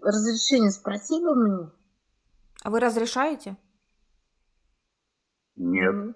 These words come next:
Speaker 1: смотря о чём вы разговариваете.
Speaker 2: В основном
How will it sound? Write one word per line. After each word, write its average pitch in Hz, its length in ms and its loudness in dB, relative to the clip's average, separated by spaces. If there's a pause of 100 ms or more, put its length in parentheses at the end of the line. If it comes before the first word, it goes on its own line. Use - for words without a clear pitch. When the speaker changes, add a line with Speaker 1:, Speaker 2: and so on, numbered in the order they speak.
Speaker 1:
смотря 247 460 6
о - 40 6
чём 262 280 2
вы 240 100 4
разговариваете. 196 840 -2 (800)
Speaker 2:
В 277 60 -2
основном 403 440 0